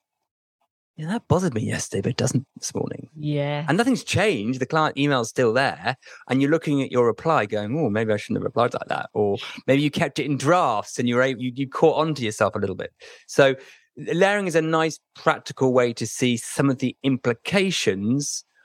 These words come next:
Speaker 1: of what we're talking about. Now, in N L P days, I would have given you a tool to fix your layering, right? A psychological tool. But we don't do that with quality of mind. We enable people to see through it.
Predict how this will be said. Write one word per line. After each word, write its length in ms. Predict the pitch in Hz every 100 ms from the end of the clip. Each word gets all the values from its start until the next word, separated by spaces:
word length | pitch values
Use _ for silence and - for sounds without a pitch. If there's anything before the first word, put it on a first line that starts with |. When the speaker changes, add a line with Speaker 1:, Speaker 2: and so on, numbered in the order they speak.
| _ _
Speaker 1:
of 160 | 113 107
what 120 | 107
we're 100 | 117
talking 340 | - 120 -
about. 460 | 104 101 98 - - _ _ _ -
Now, 180 | 127
in 100 | 131
N 100 | 156
L 100 | 170
P 280 | 147 - 214
days, 320 | 135 101 110
I 60 | 120
would 140 | 120
have 60 | 120
given 220 | 120 120
you 100 | 120
a 60 | 113
tool 440 | - - 160 123
to 100 | -
fix 320 | 101 117 - -
your 140 | 104
layering, 460 | 98 82 82 - - _ _ _ _ _
right? 280 | - 117 - - _ _ _ _ _
A 40 | 120
psychological 580 | - 123 123 117 - 107
tool. 400 | 165 135 92 - _ _
But 140 | - -
we 100 | 120
don't 240 | 135 117
do 140 | 120
that 220 | 104 - - _ _ - -
with 140 | 107 -
quality 360 | 104 104 -
of 60 | 104
mind. 320 | 101 104 107
We 80 | 104
enable 280 | 110 117 113
people 200 | 117 104
to 100 | 107
see 360 | - 120 117
through 400 | 110 - 127 120
it. 360 | 98 - -